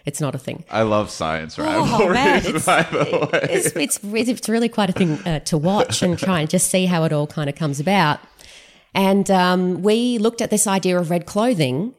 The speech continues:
Speaker 1: because it was one of these areas that had been both measured using counting methods,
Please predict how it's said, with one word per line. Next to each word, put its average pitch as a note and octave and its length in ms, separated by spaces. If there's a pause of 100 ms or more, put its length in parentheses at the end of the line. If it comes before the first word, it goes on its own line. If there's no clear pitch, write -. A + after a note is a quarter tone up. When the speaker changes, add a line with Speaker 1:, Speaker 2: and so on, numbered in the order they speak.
(260)
Speaker 1:
because F#3 520
it E3+ 100
was D#3 560 (140)
one F3 260
of D#3+ 140
these D3+ 320
areas D3 540
that D3 180
had D3 180
been D3 220
both C#3+ 240
measured C#3 320
using C#3 240
counting C#3 340
methods, F3 540